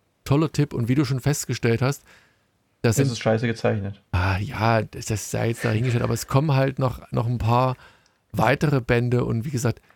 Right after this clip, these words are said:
Speaker 1: grafisch jetzt nicht besonders herausstechend, äh, Helges O-Ton habt ihr jetzt ja schon mehrfach gehört. Aber der Inhalt zählt und der ist genial gemacht und der gefällt mir.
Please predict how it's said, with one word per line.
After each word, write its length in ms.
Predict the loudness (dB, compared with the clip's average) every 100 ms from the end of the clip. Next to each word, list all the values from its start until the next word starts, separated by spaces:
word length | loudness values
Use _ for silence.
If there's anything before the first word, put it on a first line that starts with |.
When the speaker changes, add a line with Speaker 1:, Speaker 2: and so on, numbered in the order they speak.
| _ _ _ _ _ _ _ _ _ _ _ _ _ _
Speaker 1:
grafisch 600 | -2 0 2 0 0 -2 -12 _ _ _ _ _
jetzt 240 | -4 0 2
nicht 260 | 0 0
besonders 460 | -2 0 2 0 2
herausstechend, 2750 | 2 2 2 2 0 -6 -10 -16 -18 -16 -12 -6 -2 0 0 0 0 -2 -4 0 2 2 0 -2 -6 -14 -20 _ _ -6
äh, 300 | -2 0 0
Helges 500 | 0 0 0 -2 0
O-Ton 420 | 0 2 0 2
habt 180 | 0 0
ihr 60 |
jetzt 120 | 0 0
ja 80 |
schon 120 | -2 2
mehrfach 340 | 2 2 0
gehört. 380 | 2 4 4 0 _ _ _ _ _ _ _ _ _ -6
Aber 140 | -2 0
der 120 | 2
Inhalt 320 | 4 4 2
zählt 300 | 2 0 2
und 200 | -2 -2
der 180 | 0 0
ist 360 | -2 -8 -10 -6
genial 380 | -4 -4 -4
gemacht 380 | -6 -8 -8 -12
und 120 | -16
der 100 | -14
gefällt 420 | -14 -14 -14 -14
mir. 80 | -18